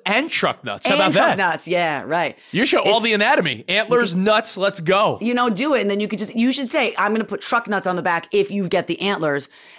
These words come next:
Speaker 2: And she'll probably just say, "I'll tell him it's Santa's sack." <laughs> It's a sack for the toys.
Speaker 1: Um, I, I have another question for you because this would have, I feel like you are very impatient. Is that fair?
Speaker 2: Uh, yes, it's quite fair.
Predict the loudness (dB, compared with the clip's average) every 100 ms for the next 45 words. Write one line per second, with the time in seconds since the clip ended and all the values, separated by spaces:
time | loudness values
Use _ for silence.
0 | _ -4 -2 -2 -2 -2 -2 0 -2 -2
1 | -4 -4 -2 0 0 0 -4 -8 _ _
2 | -20 -16 -6 -4 -2 0 2 2 0 -2
3 | -2 -2 -4 -2 -2 -2 -8 -14 -18 _
4 | _ _ -20 _ -14 -12 -12 -16 -12 -8
5 | -4 -4 -6 -8 -6 -4 -4 -4 -6 -12
6 | -10 -10 -8 -4 -2 -2 -6 _ _ _
7 | _ _ -20 -20 _ _ _ _ -6 -4
8 | -2 -2 0 -2 -2 -4 -6 -6 -8 -8
9 | -14 -10 -10 -10 -12 -12 -10 -8 -6 -6
10 | -6 -6 -8 -6 -2 -2 -2 -10 -8 -6
11 | 0 0 0 0 -4 -4 -10 -8 -8 -8
12 | -10 -4 -4 -2 -2 -2 -4 _ _ -4
13 | 0 0 0 -2 -4 -4 -4 -8 -4 -4
14 | -4 -10 -10